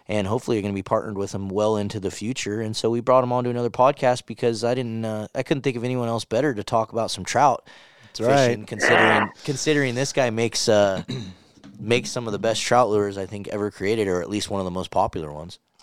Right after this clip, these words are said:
Speaker 3: For sure, man, for sure. Rooster Tail's been around for a while. I've, uh, I think everybody has a Rooster Tail story, that's for sure.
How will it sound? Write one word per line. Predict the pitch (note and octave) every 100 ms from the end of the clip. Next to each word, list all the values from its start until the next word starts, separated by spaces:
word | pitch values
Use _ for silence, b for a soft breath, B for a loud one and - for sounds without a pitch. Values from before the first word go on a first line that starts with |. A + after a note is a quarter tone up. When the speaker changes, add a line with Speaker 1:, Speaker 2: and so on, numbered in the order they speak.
| _ _ _ _ _ _
Speaker 3:
For | D3+ D3+
sure, | C#3 A3
man, | F#3 A2+ B2 -
for | C3+ -
sure. | E3 G3
Rooster | B2+ C#3 D#3 D3
Tail's | D3+ C#3+
been | D3+
around | D3+ D3+ D3+
for | D#3
a |
while. | C3+ D3+ D3 A#2
I've, | A#2+
uh, | A#2+ A2+ - _ -
I | A2+
think | D3 C#3+
everybody | C#3+ C#3+ D#3+ D#3 D#3 D3
has | D3+ C#3+
a |
Rooster | C3+ D3 C3+ C#3
Tail | B2
story, | - A#2 G#2+
that's | A#2 -
for | A#2
sure. | C#3 C3